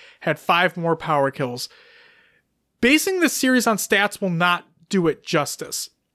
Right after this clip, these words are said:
Renegades could have won this and gone into the grand finals if only a couple plays went their way. But Tox are used to this. Tox know how to fight this. And they did just that. And like Lethal said on Twitter after the tournament was over, and I quote,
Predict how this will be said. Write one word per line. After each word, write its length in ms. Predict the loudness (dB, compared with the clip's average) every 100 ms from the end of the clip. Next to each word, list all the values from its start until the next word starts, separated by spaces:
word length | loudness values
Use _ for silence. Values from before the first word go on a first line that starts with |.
| _ _ _ _ _ _ -6
Renegades 440 | 0 0 2 -2 -2
could 180 | 0 0
have 120 | 2
won 200 | 0 0
this 240 | -4 -4
and 100 | 0
gone 220 | 0 0
into 140 | -2 -2
the 80 | 0
grand 240 | 0 2
finals 320 | 0 0 -2
if 80 | -2
only 200 | 0 0
a 40 |
couple 280 | 0 -2 -2
plays 300 | 0 0 0
went 140 | -2 0
their 140 | 0
way. 300 | 0 -2 -4 _ -20 _ _ _
But 160 | -4 -2
Tox 320 | -2 -2 -2
are 60 | -4
used 400 | 0 0 0 -8
to 80 |
this. 400 | -14 -12 -10 -12 _ _ _ _ _ _ -4
Tox 340 | -2 -2 -2
know 140 | -2 0
how 140 | -2
to 60 | -4
fight 380 | 0 0 0 -8
this. 380 | -10 -8 -10 _ _ _ _ _ -4
And 140 | 0 2
they 60 |
did 180 | 2 2
just 240 | 0 0
that. 240 | -2 -4 -8 _ -10 -2
And 140 | 2
like 220 | 2 2
Lethal 320 | 2 2 2
said 240 | 2 2 2
on 140 | 0
Twitter 320 | 0 2 4
after 200 | 2 0
the 80 | -2
tournament 380 | 2 2 2 2
was 160 | 2 4
over, 340 | 4 2 2
and 160 | 2 2
I 80 |
quote, 380 | 0 0 0 -2